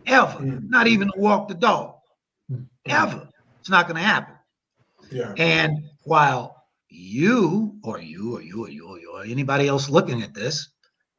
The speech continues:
Speaker 2: Mm-hmm.
Speaker 1: can say, "Well, I don't like gun-, I don't like guns either if I don't have one." I mean,
Speaker 2: <laughs>
Speaker 1: that's just the way it is for me.
Speaker 2: Yeah.
Speaker 1: I'm not for everybody. In other words,
Speaker 2: Mm.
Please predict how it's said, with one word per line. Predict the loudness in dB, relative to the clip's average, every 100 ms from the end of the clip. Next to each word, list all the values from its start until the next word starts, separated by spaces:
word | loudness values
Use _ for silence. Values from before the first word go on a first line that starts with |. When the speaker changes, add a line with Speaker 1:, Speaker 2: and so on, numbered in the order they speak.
| _ -20
Speaker 2:
Mm-hmm. | -16 -16 -12
Speaker 1:
can | -6 -2
say, | 0
"Well, | 2 2
I | 4 6
don't | 8
like | 8 6
gun-, | 4 4
I | 6 6
don't | 6
like | 6 6
guns | 6 6 6
either | 6 6
if | 4
I |
don't | 4 4
have | 4 4
one." | 0 -8 -12 _ _ _ _ _ _ _ _ _ _ -20 -20 -10
I | 0
mean, | 2 4 2 0 -2
Speaker 2:
<laughs> | 2
Speaker 1:
that's | 4 4 4 4
just | 4 6
the | 8
way | 10 8
it | 10
is | 10 8 6 2
for | 0 2
me. | 4 2 0
Speaker 2:
Yeah. | -2 -4 -6 -16 _ 2
Speaker 1:
I'm | 4 6
not | 6 4
for | 4
everybody. | 6 6 4 0 -2 -2 -14 _ _ _ _ _
In | 0
other | 4
words, | 4 2 -2
Speaker 2:
Mm. | -10 -8 -10